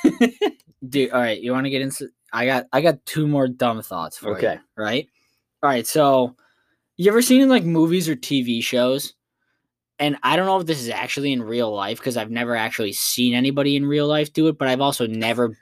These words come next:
Speaker 2: been in a position to see anybody do this. But you know how in, like, some movies and T V shows, they'll show where, like, some person is, like, they, they normally, this person's normally really smart, and they're playing chess,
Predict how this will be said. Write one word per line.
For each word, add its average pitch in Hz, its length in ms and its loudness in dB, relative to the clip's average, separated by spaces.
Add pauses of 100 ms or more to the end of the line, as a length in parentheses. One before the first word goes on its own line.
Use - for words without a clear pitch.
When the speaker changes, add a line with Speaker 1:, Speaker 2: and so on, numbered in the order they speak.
Speaker 2:
been 160 240 2
in 139 180 2
a 120 60 -2
position 104 580 -6 (380)
to 117 120 -4
see 127 400 2
anybody 135 460 0
do 139 200 -2
this. 147 320 -4 (640)
But 151 220 0
you 135 100 -4
know 175 200 0
how 214 200 0
in, 220 80 -6
like, 160 140 -6
some 139 180 -4
movies 127 300 -2
and 120 140 -4
T 123 180 -8
V 113 140 -8
shows, 120 300 -4
they'll 113 180 -6
show 110 340 -6
where, 110 180 -4
like, 107 240 -6 (360)
some 139 360 -2
person 135 600 -2
is, 107 340 -4
like, 110 240 -4 (280)
they, 117 240 2 (120)
they 135 100 2
normally, 131 600 2 (400)
this 127 180 -4
person's 123 420 -6
normally 113 280 -4
really 107 240 0
smart, 104 440 -2 (480)
and 139 140 2
they're 117 100 2
playing 127 440 0
chess, - 480 -2